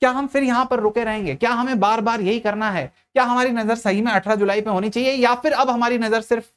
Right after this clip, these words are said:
दो हज़ार पच्चीस पे होनी चाहिए? तो बेटा मुझे ऐसा लगता है कि जो बच्चा प्रिपेयर कर सकता है, जिसके पास कोई ऑप्शन नहीं है, दो हज़ार चौबीस ही है बेटा, वो तो नजर रखे,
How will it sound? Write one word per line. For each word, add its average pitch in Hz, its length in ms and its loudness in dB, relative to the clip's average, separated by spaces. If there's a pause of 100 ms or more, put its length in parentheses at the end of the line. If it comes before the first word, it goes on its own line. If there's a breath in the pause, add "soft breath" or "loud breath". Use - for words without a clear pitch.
(240)
दो 175 80 0
हज़ार 180 180 0
पच्चीस 170 300 -6
पे 170 120 -6
होनी 143 180 -4
चाहिए? 131 240 -8 (240 loud breath)
तो 220 60 2
बेटा 220 160 4
मुझे 190 200 0
ऐसा 214 200 0
लगता 196 240 -2
है 202 60 -4
कि 196 80 -2
जो 196 180 4
बच्चा 180 320 -2
प्रिपेयर 170 420 -2
कर 170 200 -2
सकता 156 340 -8
है, 110 100 -2
जिसके 202 240 -2
पास 233 200 0
कोई 247 160 2
ऑप्शन 226 300 0
नहीं 214 280 0
है, 120 160 -6 (340)
दो 185 80 4
हज़ार 226 180 2
चौबीस 220 380 0
ही 233 100 -2
है 170 80 2
बेटा, 170 180 0
वो 175 120 0
तो 170 100 -6
नजर 160 260 0
रखे, 123 320 -4